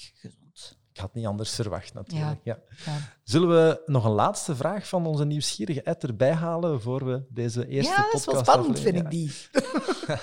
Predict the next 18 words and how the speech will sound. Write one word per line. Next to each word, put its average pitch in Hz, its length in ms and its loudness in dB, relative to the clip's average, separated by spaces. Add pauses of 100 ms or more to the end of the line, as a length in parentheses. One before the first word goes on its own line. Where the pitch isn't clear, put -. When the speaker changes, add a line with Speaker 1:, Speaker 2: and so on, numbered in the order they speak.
(420)
Speaker 2:
<laughs> 208 120 4
Speaker 1:
Ehm, 247 680 6
Speaker 2:
Dus 165 220 4
we 156 60 4
hadden 151 280 2
daarnet 151 480 0 (380)
Speaker 1:
zeven 226 880 2
en 160 220 -6
dus 151 240 -10
nu 156 140 -8
Speaker 2:
Waar 165 220 2
gaan 131 280 0
we 123 60 -2
voor? 185 300 0
Speaker 1:
gaan 131 240 -10
we 113 80 -8
voor 123 200 -8
drie. 123 340 -4